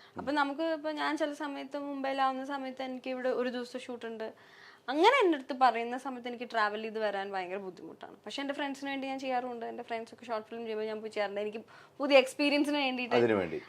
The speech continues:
Speaker 1: ആ, ചില ക്യാരക്ടേഴ്സ് നമുക്ക്, എനിക്കറിയാലോ എൻ്റെ ഇൻഹിബിഷൻ എന്താണ്, എനിക്ക് ഇന്നത് പറയുമ്പോൾ ബുദ്ധിമുട്ടുണ്ടെന്ന് പറയുമ്പോൾ എനിക്ക് അങ്ങനത്തെ ക്യാരക്ടേഴ്സ് വരുമ്പോൾ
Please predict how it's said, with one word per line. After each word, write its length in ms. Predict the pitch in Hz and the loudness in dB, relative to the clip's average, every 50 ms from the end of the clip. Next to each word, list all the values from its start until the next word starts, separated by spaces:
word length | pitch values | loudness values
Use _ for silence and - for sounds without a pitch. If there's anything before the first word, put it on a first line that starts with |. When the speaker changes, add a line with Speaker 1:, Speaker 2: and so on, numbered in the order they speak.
| - - | 2 6
Speaker 1:
ആ, 220 | 311 302 294 302 - - - - - - - | 6 6 6 4 -2 -10 -14 -12 -12 -4 2
ചില 240 | - 320 302 311 330 | 4 6 6 6 6
ക്യാരക്ടേഴ്സ് 560 | 320 330 311 277 285 277 277 294 294 294 - | 6 6 4 4 4 2 0 0 0 0 0
നമുക്ക്, 280 | 320 294 277 277 269 294 | 0 -2 -2 -2 -2 -2
എനിക്കറിയാലോ 680 | - 269 262 269 269 269 330 311 277 262 254 254 240 | 0 2 2 2 6 10 10 10 12 10 8 8 8
എൻ്റെ 180 | 240 240 233 247 | 6 6 4 0
ഇൻഹിബിഷൻ 480 | 247 254 226 233 220 233 - - 233 233 | -2 -2 -2 -2 -4 -4 -4 -4 -2 -2
എന്താണ്, 380 | 226 214 214 208 208 208 214 | -2 0 2 2 2 2 2
എനിക്ക് 220 | 208 214 214 - 233 | 0 -2 -4 -6 -6
ഇന്നത് 280 | 226 226 220 214 226 | -4 -2 0 0 2
പറയുമ്പോൾ 420 | 233 247 233 220 214 208 220 233 226 | 4 4 4 6 4 2 0 -2 -2
ബുദ്ധിമുട്ടുണ്ടെന്ന് 680 | 220 208 208 214 214 214 214 220 220 208 208 214 214 | -4 -4 -4 -6 -6 -8 -8 -8 -8 -6 -4 -4 -4
പറയുമ്പോൾ 240 | 214 247 285 285 285 | -4 -4 -6 -8 -6
എനിക്ക് 140 | 262 - | -4 -2
അങ്ങനത്തെ 320 | 277 269 254 247 247 240 262 | -2 -2 0 -2 -2 0 2
ക്യാരക്ടേഴ്സ് 500 | 269 262 254 240 240 - - 240 247 262 | 2 2 2 2 0 -2 -4 -4 -4 -2
വരുമ്പോൾ 380 | 254 247 226 220 220 240 339 | -4 -4 -4 -4 -4 -4 -4